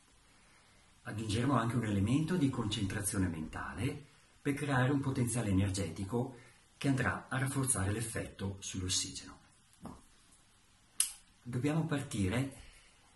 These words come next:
dalla pancia, da sentire il nostro respiro nella pancia. La pancia si muove perché il diaframma si muove al nostro interno,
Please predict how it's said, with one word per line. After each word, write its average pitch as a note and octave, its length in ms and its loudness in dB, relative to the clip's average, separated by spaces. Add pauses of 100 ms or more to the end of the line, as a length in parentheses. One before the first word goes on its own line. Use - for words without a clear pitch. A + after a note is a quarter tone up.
(580)
dalla B2 280 4
pancia, - 520 -4 (380)
da A#2 220 -6
sentire A#2 500 2
il F2+ 100 -2
nostro B2+ 320 2
respiro F#3 800 2
nella B2 280 2
pancia. F2 520 -6 (1000)
La G2 140 -2
pancia G#2 360 2
si - 200 2
muove F#2+ 520 4
perché D#3 720 0
il C3+ 140 0
diaframma G#2+ 920 2 (300)
si D#3+ 240 2
muove A2 460 2
al C3 120 0
nostro G2+ 260 2
interno, F#2 560 -4